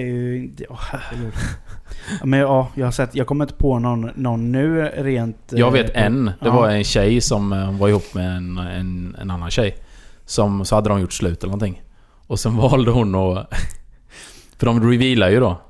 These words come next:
Speaker 1: Ja.
Speaker 2: Så att de vet ju inte, och så ska de visa då. Och då hade hon ju satt en tatuering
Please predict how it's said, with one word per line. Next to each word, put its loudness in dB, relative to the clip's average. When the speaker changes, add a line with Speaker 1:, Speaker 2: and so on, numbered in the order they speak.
Speaker 1:
Ja. -4
Speaker 2:
Så 0
att -2
de 2
vet 2
ju 2
inte, -2
och -2
så -4
ska -2
de 0
visa 2
då. -4
Och -16
då 0
hade 2
hon 4
ju 2
satt 0
en -4
tatuering -4